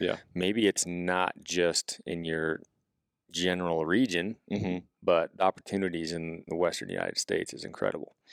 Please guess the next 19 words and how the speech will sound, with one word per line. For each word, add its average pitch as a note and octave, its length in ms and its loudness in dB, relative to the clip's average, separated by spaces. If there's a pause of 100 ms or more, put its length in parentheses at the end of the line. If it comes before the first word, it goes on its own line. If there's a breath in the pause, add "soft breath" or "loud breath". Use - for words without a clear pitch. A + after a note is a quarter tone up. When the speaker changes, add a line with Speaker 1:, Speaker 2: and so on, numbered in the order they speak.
(240 loud breath)
Speaker 1:
See, B2+ 180 6
I A#2+ 60 6
think E3+ 240 0
with A2 420 4
new G2 240 2
hunters, - 520 -4 (460 soft breath)
you, F#2+ 220 0
you, G2+ 240 -2 (260)
th-, G2 140 -4
yeah, G2 180 8
the F2 240 2
opportunities G2+ 520 4
are D#2 80 6
out E2+ 160 4
there. - 180 -4 (760 loud breath)
There's F#2+ 440 4
this F2 300 4 (500)
overwhelming, F#2+ 840 4
like, - 300 -4